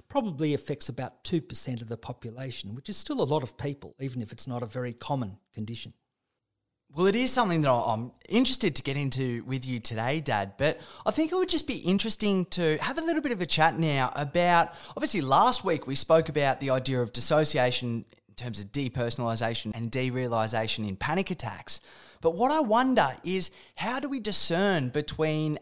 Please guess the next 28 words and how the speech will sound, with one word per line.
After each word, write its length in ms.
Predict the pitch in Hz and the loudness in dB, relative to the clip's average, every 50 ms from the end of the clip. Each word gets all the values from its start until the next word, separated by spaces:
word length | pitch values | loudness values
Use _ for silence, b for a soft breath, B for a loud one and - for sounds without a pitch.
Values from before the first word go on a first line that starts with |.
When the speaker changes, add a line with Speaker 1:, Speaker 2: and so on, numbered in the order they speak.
| - | -2
Speaker 2:
a 420 | - 139 135 135 131 127 127 123 117 - B B B B B | 0 0 2 2 2 0 -2 -4 -6 -8 B B B B B
almost 240 | - 226 - - - | 0 0 0 0 0
panic 360 | - 165 175 175 165 - - | 0 0 0 0 -2 -4 -4
response, 680 | 113 101 - - - - 139 175 240 277 277 - - | -2 0 0 0 0 2 4 4 4 4 4 2 0
whether 200 | - 170 170 170 147 | 2 2 2 2 2
it 80 | 143 - | 0 0
be 140 | 139 135 123 | -4 -4 -4
a 60 | 113 | -4
temporary 800 | - - - - 165 - 135 151 147 135 139 139 135 135 135 - | -4 -4 -4 -2 -2 -4 -2 -2 -2 0 0 0 0 0 -2 -4
anxiety 520 | - 123 120 113 113 143 139 160 185 196 214 | -4 -4 -2 -2 2 4 4 4 4 4 2
response, 600 | 185 170 - - - 110 107 113 127 - - - B B B B B | 0 0 -2 0 -2 -4 -4 -2 -2 -2 -2 -4 B B B B B
and 140 | B 147 147 | B 0 0
something 360 | - 190 214 220 220 208 180 | 2 2 0 -2 -2 -4 -4
that 140 | 165 - - | -6 -6 -6
is 140 | 185 180 151 | -4 -2 -2
a 60 | 165 | 0
little 180 | 151 147 160 156 | 0 0 0 0
bit 180 | - 151 - - | 0 -2 -4 -4
more 320 | 143 135 139 147 151 147 - | -2 -2 0 0 0 -2 -2
entrenched 640 | 143 139 123 - - - 156 165 175 165 - - - | -4 -6 -4 -4 -2 0 0 0 0 2 0 0 0
to 80 | - 139 | -2 -8
the 100 | 120 123 | -8 -8
point 320 | - - 151 147 135 - | -8 -6 -6 -6 -6 -6
that 80 | - 120 | -8 -8
we 100 | - 127 | -6 -6
would 240 | 117 135 147 131 - | -4 -4 -4 -4 -6
call 340 | - - 135 131 135 127 110 | -6 -2 0 0 2 0 0
it 160 | - - | -2 -6